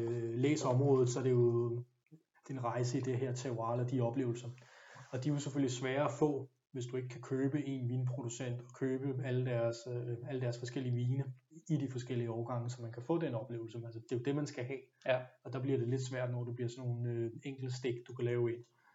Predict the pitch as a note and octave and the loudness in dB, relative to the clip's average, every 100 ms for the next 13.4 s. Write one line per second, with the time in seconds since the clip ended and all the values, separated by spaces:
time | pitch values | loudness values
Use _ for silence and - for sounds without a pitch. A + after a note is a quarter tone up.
0 | _ _ - B2 B2 B2+ A#2 A#2 C#3 B2 | _ _ -10 -4 -4 -2 -2 -2 -6 -8
1 | - A#2+ C3 A#2+ B2+ B2 G#2+ G#2 - A#2+ | -8 -10 -10 -8 -8 -6 -8 -10 -6 -4
2 | F#2 - _ C#3+ A#2+ A#2 B2 B2 A#2 A#2+ | -6 -14 _ -12 -8 -4 -4 -4 -8 -10
3 | A#2+ - _ _ B2+ B2 A2+ A2+ G#2+ - | -14 -18 _ _ -2 -2 -2 -6 -10 -10
4 | B2 B2 G2+ - - B2+ C#3 C3+ D3+ D#3+ | 0 2 2 -2 -4 -2 -2 0 0 2
5 | D#3 C#3 C#3 C3 B2+ C3 B2+ - _ _ | 0 0 0 0 -2 -2 -6 -12 _ _
6 | _ _ - C#3+ - D#3+ D#3+ D3+ D3 D3+ | _ _ -6 -6 -2 -2 0 -2 -2 -2
7 | C#3+ B2+ B2+ B2 - C#3 C3+ A#2+ A#2+ B2+ | -2 0 0 -2 -4 -6 -4 -4 -2 -2
8 | D#3 A#2 - B2+ B2 B2+ A2 A2+ - _ | 0 -2 -4 -6 -4 -4 -6 -8 -12 _
9 | - A#2+ A2+ A#2 - A2+ A#2+ A#2+ B2 A#2 | -8 -6 -4 -6 -6 -4 -2 -4 -6 -10
10 | - A#2 G#2+ A#2+ _ - - - _ _ | -8 -8 -8 -12 _ -20 -20 -20 _ _
11 | _ C3+ C3 C3+ C3+ C#3+ C3+ B2+ B2+ B2 | _ -4 2 2 4 6 6 6 6 4
12 | - B2 B2 B2 C3 C3 C3+ B2 B2 A#2 | 2 0 2 2 0 -4 -6 -4 -2 -4
13 | A#2 A#2 A#2 A2+ | -4 -6 -6 -10